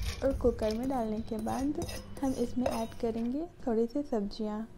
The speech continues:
सब्जियाँ ली है ये गाजर और थोड़ी सी लौकी। लौकी सिर्फ एक कटोरी के करीब है। आप इसमें चाहें तो बैंगन, कद्दू और ड्रम स्टिक्स वगैरह भी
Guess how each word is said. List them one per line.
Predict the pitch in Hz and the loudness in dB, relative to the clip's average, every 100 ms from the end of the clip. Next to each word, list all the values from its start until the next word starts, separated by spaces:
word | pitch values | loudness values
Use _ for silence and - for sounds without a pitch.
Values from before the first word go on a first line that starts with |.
| - - - - - - | -16 -16 -14 -14 -14 -2
सब्जियाँ | - 233 240 240 240 | 4 4 4 2 4
ली | 247 | 2
है | 233 240 233 | 4 4 4
ये | 226 214 | 4 4
गाजर | 214 208 202 240 262 - - - | 6 4 4 4 6 4 4 6
और | 233 226 254 320 - - | 8 8 6 2 0 2
थोड़ी | 233 220 233 | 6 6 6
सी | 269 | 4
लौकी। | 247 208 202 220 208 214 - - - - - - - - 311 254 226 | 6 4 2 0 -2 -2 -10 -14 -14 -14 -12 -12 -12 -6 -2 0 6
लौकी | 247 233 233 269 | 10 10 8 2
सिर्फ | 269 269 - - | 4 2 0 4
एक | 254 - | 4 6
कटोरी | 254 247 233 226 226 | 6 8 10 8 6
के | - 240 | 0 2
करीब | 226 214 208 208 | 4 6 4 4
है। | 214 240 - - - - - - | 2 2 -2 -8 -14 -12 0 6
आप | 240 247 | 6 6
इसमें | 294 320 320 | 2 2 4
चाहें | 302 294 294 | 6 6 6
तो | 302 | 6
बैंगन, | 247 233 226 226 240 254 | 6 6 6 4 4 4
कद्दू | 269 233 214 208 226 226 226 233 233 | 4 4 4 4 4 4 4 4 2
और | - 226 | 0 -2
ड्रम | 214 233 226 226 | 2 4 4 2
स्टिक्स | - - 220 - - - | 0 4 4 4 0 0
वगैरह | 220 208 208 202 | 2 2 2 2
भी | 233 | 0